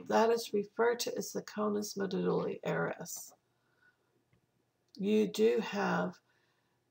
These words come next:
nerve fibers that will extend, um, below this point, but the spinal cord itself ends between the L one and L two,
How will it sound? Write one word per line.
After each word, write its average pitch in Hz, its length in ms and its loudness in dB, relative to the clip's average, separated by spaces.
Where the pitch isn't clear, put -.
nerve 185 340 2
fibers 233 1080 4
that 185 200 0
will 170 180 -2
extend, 175 840 -4
um, 180 580 -10
below 196 520 4
this 180 400 -4
point, 160 480 -8
but 180 140 -6
the 180 80 -4
spinal 214 380 0
cord 185 280 -4
itself 190 680 -2
ends 247 200 -4
between 196 460 -2
the 185 140 -6
L 180 140 2
one 170 260 0
and - 300 -8
L - 260 -2
two, - 320 2